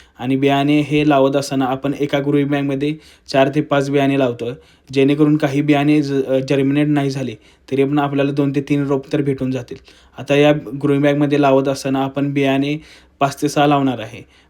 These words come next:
पण याच्यामध्ये रोप एकच ठेवणार आहे, कारण की रोपाच्या व्यवस्थित वाढीसाठी, त्याला व्यवस्थित स्पेस भेटण्यासाठी आणि सूर्यप्रकाश भेटण्यासाठी आपल्याला एकच, अ, रोप महत्त्वाचे आहे.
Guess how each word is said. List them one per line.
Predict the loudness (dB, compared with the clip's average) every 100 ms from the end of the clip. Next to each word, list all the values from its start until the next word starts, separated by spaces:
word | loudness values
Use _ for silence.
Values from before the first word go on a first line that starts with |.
| -6
पण | -2
याच्यामध्ये | 0 0 0 2 4
रोप | 4 0 0
एकच | 0 0 -4
ठेवणार | -6 -4 -4
आहे, | -6 -12
कारण | -8 -4 -4 -4
की | -2 -4 -6 -18 _
रोपाच्या | -2 0 0 2 2
व्यवस्थित | 4 4 2 0 2
वाढीसाठी, | 2 2 0 -4 -6 -8 -8 -20 _
त्याला | 0 2
व्यवस्थित | 4 2 2 -4
स्पेस | -2 -4 -2
भेटण्यासाठी | -4 -4 -4 -4 -4
आणि | -2 -2 -4 -6 -6
सूर्यप्रकाश | -2 0 0 -2 -4
भेटण्यासाठी | -6 -6 -6 -6 -8 -12 -14 -16 _ -20 _ -14
आपल्याला | -4 2 4 4 2
एकच, | 0 -2 -6
अ, | -12 -8 0 2
रोप | 2 0 -4
महत्त्वाचे | -6 -4 -2 0 -2
आहे. | -6 -12